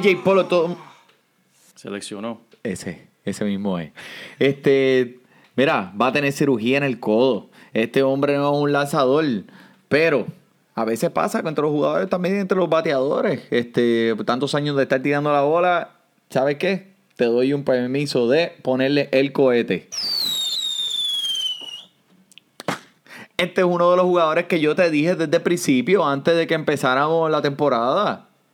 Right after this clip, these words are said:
Speaker 1: Ten cuidado, se lesiona demasiado. Tiene un récord de que no te va a jugar la temporada completa.
Speaker 2: Mm.
Speaker 1: A J Pollock, sácalo de tu equipo, sácalo, sácalo.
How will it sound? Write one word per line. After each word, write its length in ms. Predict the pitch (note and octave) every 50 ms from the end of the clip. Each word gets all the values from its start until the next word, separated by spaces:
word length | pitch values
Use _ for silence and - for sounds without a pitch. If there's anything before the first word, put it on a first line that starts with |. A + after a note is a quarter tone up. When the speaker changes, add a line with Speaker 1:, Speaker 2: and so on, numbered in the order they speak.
| _ _ _ _
Speaker 1:
Ten 220 | - A2 A2 A2 G#2+
cuidado, 760 | - C#3 C3 B2+ B2 A#2 A#2 B2 C#3 D3+ D3+ C#3 A#2 G2 - - _ _
se 200 | - - G#2 F#2+
lesiona 440 | F#2 F2 - - G2 F#2+ G2 A2 B2
demasiado. 760 | C3 C3 B2+ A#2+ - - C#3+ D3 D3 D3+ C3+ A2 F2+ - _ _ _
Tiene 400 | _ - G#2 G#2 G#2+ A#2+ C3 C#3 -
un 220 | - - C3 C#3+ C#3
récord 380 | B2+ B2 B2+ B2 D3+ D#3 D3 C3
de 160 | B2+ A#2 G2
que 120 | - G2+ G2
no 320 | F#2+ G2+ A#2 D3 D#3+ E3
te 120 | - C3+ A2+
va 200 | G#2+ A#2+ C#3 C3+
a 200 | - - A#2 A2
jugar 240 | A2 G#2+ A2 B2+ C#3+
la 100 | D3 C#3+
temporada 440 | C#3 A#2 A2 B2 B2+ C#3 D3 D3
completa. 380 | C3+ C3+ A#2+ A#2 C#3 C#3+ D3+ C#3
Speaker 2:
Mm. 120 | A2 G#2+ G2+
Speaker 1:
A 220 | C#3 D3+ D#3 D#3 D3
J 60 | D#3 D3+ D3+ D3
Pollock, 300 | - F3 F#3 E3+ C3+ - - - -
sácalo 460 | - - - - A#3 G3+ G#3 G3 G3
de 60 | F#3 F#3
tu 80 | F#3
equipo, 320 | F3 E3+ F#3 F#3 C#3+ B2 -
sácalo, 540 | - - - - - - - - - - -
sácalo. 580 | - - - - E4 - - - D#3 A2+ -